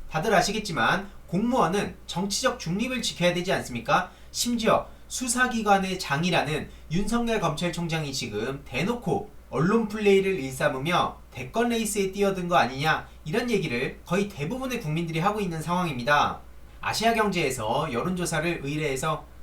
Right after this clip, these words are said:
그 결과 이재명 사십이 점 육 퍼센트, 윤석열 사십일 점 구 퍼센트,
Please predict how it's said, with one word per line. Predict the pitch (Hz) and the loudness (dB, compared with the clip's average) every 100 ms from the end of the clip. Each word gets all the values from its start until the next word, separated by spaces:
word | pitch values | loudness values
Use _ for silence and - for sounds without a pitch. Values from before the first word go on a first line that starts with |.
| - | -8
그 | 180 | -6
결과 | - 156 151 160 175 180 - - - | -2 0 4 6 6 4 -6 -14 -6
이재명 | 151 214 220 196 208 | -2 4 4 4 2
사십이 | 202 - 139 139 127 | -2 -4 -4 -4 -4
점 | 180 170 | -2 -2
육 | 127 | -4
퍼센트, | 147 135 113 104 95 | -4 -4 -6 -6 -6
윤석열 | 120 147 170 165 196 | -4 -2 -2 0 0
사십일 | 190 139 147 147 | 0 -2 -4 -4
점 | 175 170 | -4 -6
구 | - | -6
퍼센트, | 123 131 110 - 98 | -6 -6 -6 -6 -6